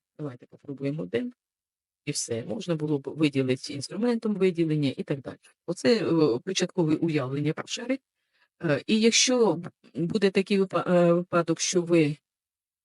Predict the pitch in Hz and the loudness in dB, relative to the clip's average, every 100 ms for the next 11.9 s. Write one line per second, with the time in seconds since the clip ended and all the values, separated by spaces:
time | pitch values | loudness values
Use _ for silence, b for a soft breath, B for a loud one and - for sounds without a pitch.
0 | _ _ _ _ _ _ - 196 208 156 | _ _ _ _ _ _ -6 2 4 4
1 | 147 143 175 151 147 160 208 262 254 147 | 0 -4 -4 -2 -2 -2 -2 -2 -2 -6
2 | 143 - _ _ b - 175 - 233 214 | -8 -14 _ _ b -16 -14 -8 -4 -4
3 | 185 180 160 123 117 117 - - _ _ | 0 2 2 2 0 -4 -10 -12 _ _
4 | _ _ _ _ - 151 156 175 208 - | _ _ _ _ -6 -6 -2 -2 -4 -12
5 | - _ _ _ _ 170 170 180 160 - | -16 _ _ _ _ -4 0 0 0 -4
6 | 160 156 156 151 151 165 220 139 143 - | -4 -2 2 2 2 0 -2 -2 -2 0
7 | 143 196 185 170 156 147 147 - 165 160 | 0 0 -2 2 4 4 2 -2 -4 -4
8 | 160 165 220 247 226 - _ _ _ _ | -4 -4 -4 -4 -6 -12 _ _ _ _
9 | _ _ - - _ _ _ _ _ _ | _ _ -20 -20 _ _ _ _ _ _
10 | _ _ _ - 156 160 165 160 156 156 | _ _ _ -12 -6 -2 0 2 0 0
11 | 202 160 131 131 156 151 147 - | -2 -4 -6 -4 -4 -4 -8 -10